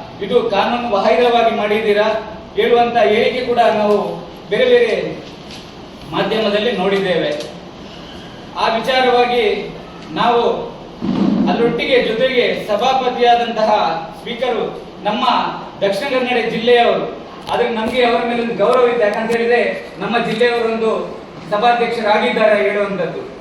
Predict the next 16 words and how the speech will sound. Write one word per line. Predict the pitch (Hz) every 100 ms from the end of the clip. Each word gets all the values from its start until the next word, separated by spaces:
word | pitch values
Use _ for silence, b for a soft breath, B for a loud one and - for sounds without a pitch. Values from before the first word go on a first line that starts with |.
| - -
ಆದ್ರೆ | - 254 233 196 170 -
ಅವರ | 208 226
ನಡವಳಿಕೆ | 202 190 214 269 269 262 233
ನೋಡುವಾಗ | 220 208 190 190
ಈಗ | 185 208 - - - - - -
ಅವರು | 202 233 156
ಒಂದು | 208 226
ಪಕ್ಷದ | 220 220 220 185 - - - - - - - - - - - - - - -
ಪ್ರತಿನಿಧಿಯಾಗಿ | 226 - 277 285 269 262 240 -
ಕೆಲಸ | 226 220 233
ಮಾಡುವಂತದ್ದು | 220 214 214 208 226 180 - - - - - -
ತುಂಬಾ | 233 233 220 185 175
ನೋವಿನ | 226 247 240
ಸಂಗತಿ. | 208 185 175 - - - - - - - -
ಸಭಾ | 202 202 254 240 - - -
ಅಧ್ಯಕ್ಷರಾದಂತವರು, | 240 240 247 240 233 233 233 226 247 - -